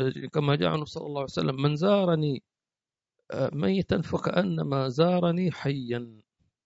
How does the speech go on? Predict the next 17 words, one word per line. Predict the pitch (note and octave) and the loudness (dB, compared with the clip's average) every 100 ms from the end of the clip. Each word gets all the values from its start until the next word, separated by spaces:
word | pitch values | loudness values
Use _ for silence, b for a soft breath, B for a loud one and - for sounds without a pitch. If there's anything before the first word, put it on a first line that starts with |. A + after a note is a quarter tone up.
| _ _ _ _ _ _ _ _ _ _ _ _ _ _ | _ _ _ _ _ _ _ _ _ _ _ _ _ _
يعني | - D3 C3 C#3+ E3 D#3+ E2+ E3 D3+ | -10 -8 -6 -6 -4 -2 0 -2 -4
كأنك | - - E2+ D#2 | -6 -6 -2 -2
زرت | C#3+ F2+ - | -2 -4 -2
النبي | E2 D#2 D#2 | -4 -2 -2
صلى | - | -4
الله | C#3 | -4
عليه | E2+ | -2
وسلم | - - | -2 -4
في، | D2 E2+ C#3+ C3 B2+ - | -4 -6 -6 -6 -8 -10
في | D3 C#3 D3 | -8 -6 -4
مدينته | C#3 C3+ C3+ D3+ D3 D3 | -4 -4 -2 -2 0 2
وفي | D3+ - C3+ | 2 0 -6
قب-، | - C#3+ - | -4 -6 -6
في | A#2+ C#3 B2+ B2 B2 A#2+ | -4 -2 0 0 -2 0
بيته | E3 D#3+ D#3+ C#3+ D#3 | 0 0 -2 -4 -4
وفي | C#3 - C3 B2+ | -6 -6 -8 -8
مسجده. | C3 - - C#3 A#2+ | -10 -10 -8 -6 -6